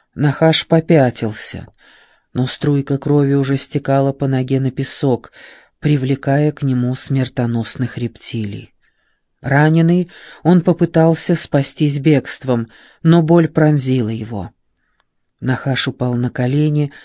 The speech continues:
призывая на помощь своих товарищей и умоляя помочь ему спастись, но те были слишком напуганы присутствием множества змей и бежали со всех ног, не обращая внимания на крики своего предводителя.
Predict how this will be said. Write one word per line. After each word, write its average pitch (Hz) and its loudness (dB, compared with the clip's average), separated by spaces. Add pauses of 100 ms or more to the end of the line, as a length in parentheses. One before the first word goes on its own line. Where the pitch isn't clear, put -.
(280)
призывая 139 0
на 131 0
помощь 139 0
своих 135 -4
товарищей 160 0 (340)
и 175 4
умоляя 185 6
помочь 175 4
ему 165 2
спастись, - 0 (600)
но 135 0
те 156 0
были 147 0
слишком 143 -2
напуганы 143 -2
присутствием 147 -2
множества 143 -2
змей 160 2 (240)
и 170 2
бежали 160 2
со 147 -4
всех - -4
ног, 147 -2 (240)
не 156 2
обращая 139 -2
внимания 147 0 (300)
на 127 -2
крики 123 -6 (100)
своего 117 -6
предводителя. 117 -8